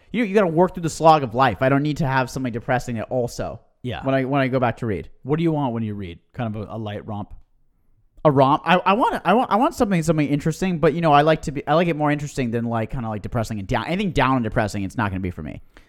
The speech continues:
Speaker 2: Yeah. So the moral question, I'd probably have to say no for now.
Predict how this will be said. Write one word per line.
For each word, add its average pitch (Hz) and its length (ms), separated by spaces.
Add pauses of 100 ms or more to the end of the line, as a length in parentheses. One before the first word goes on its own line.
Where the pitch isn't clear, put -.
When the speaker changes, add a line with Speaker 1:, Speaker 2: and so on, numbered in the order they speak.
(140)
Speaker 2:
Yeah. 95 240
So 131 320
the 139 140
moral 175 260
question, 135 300
I'd 113 120
probably 110 220
have 95 160
to 92 80
say 85 240
no 80 300
for - 200
now. 76 360